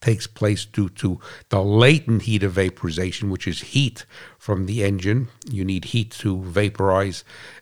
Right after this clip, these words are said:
a liquid into a gaseous state, gaseous being rarefied. I keep repeating that 'cause I don't want you to confuse that with gasoline.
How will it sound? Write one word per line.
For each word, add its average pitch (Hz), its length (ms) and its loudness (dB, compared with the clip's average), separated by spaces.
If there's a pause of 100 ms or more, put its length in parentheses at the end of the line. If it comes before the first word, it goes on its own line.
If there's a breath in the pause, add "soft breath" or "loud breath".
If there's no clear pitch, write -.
a 101 120 0
liquid 110 420 2
into 101 380 -4
a 92 40 -2
gaseous 98 640 -2
state, 95 340 -4
gaseous 98 540 -2
being 98 280 -4
rarefied. 107 580 4
I 98 60 0
keep - 280 -6
repeating 110 460 0
that 101 140 0
'cause 92 140 -4
I 101 60 2
don't 104 140 2
want 98 180 -2
you 98 40 0
to 95 60 -4
confuse 98 500 -2
that 104 160 4
with 90 200 -8
gasoline. 123 880 2